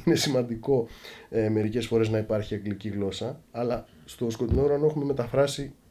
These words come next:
ό,τι αγγλική φράση υπάρχει. Έχουμε βάλει χάρτες, μια και το ανέφερες, εμ, εκτός από αυτούς που υπάρχουν στο κείμενο, υπάρχουν δύο χάρτες ολοσέλιδοι στην αρχή του βιβλίου, με δύο περιοχές,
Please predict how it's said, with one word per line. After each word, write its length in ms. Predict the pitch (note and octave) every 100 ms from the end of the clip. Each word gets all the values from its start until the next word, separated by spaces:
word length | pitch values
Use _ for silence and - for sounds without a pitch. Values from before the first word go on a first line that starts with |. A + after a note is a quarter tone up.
| -
ό,τι 260 | C3 C3+
αγγλική 320 | B2 A#2 A2+ A#2
φράση 320 | A2 G#2+ -
υπάρχει. 300 | F2+ F2 - - - - - - - - - _
Έχουμε 360 | - E3+ E3 D#3+
βάλει 240 | D#3 E3
χάρτες, 380 | E3 D#3+ D#3 B2+
μια 120 | B2
και 120 | B2 C3
το 140 | A2+
ανέφερες, 920 | A2 A2+ A2+ A#2 C#3+ D3+ - - - -
εμ, 600 | A#2 A2 A2 G#2+ G#2 G#2+ A2 -
εκτός 420 | G#2 - D3+ D#3
από 140 | E3+ D#3+
αυτούς 220 | D#3+ E3+
που 80 | D#3
υπάρχουν 340 | D3+ C#3 C#3+
στο 120 | -
κείμενο, 500 | B2 A#2+ A2+ A2+ C#3+ D#3 - _ _ _ _ _ - -
υπάρχουν 720 | A#2+ A#2 C3 D3+ D#3 E3 B2
δύο 220 | A#2 D#3
χάρτες 500 | D3+ C#3+ C#3+ D3+ D3+ -
ολοσέλιδοι 720 | C3 A#2 A2 C3+ C#3 C#3+ C#3+
στην 200 | D3 C3+
αρχή 200 | A2 D3+
του 80 | C#3
βιβλίου, 440 | C3 A#2+ B2 G#2+ G#2+ - - - - -
με 160 | G#2+
δύο 220 | G#2 C#3
περιοχές, 800 | C3+ A#2+ A#2 A2 C#3 D3 D3+ -